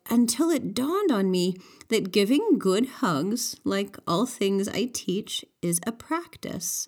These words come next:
and takes practice. So I'm going to see if I can break down for you the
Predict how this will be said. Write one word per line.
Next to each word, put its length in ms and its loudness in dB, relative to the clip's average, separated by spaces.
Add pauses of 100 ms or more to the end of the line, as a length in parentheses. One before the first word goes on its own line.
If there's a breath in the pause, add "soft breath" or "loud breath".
and 460 -2
takes 400 -6
practice. 800 -6 (580 loud breath)
So 300 2
I'm 180 4
going 280 6
to 120 4
see 380 2
if 120 -2
I 60 4
can 220 2
break 340 0
down 300 2
for 160 -2
you 200 4
the 300 0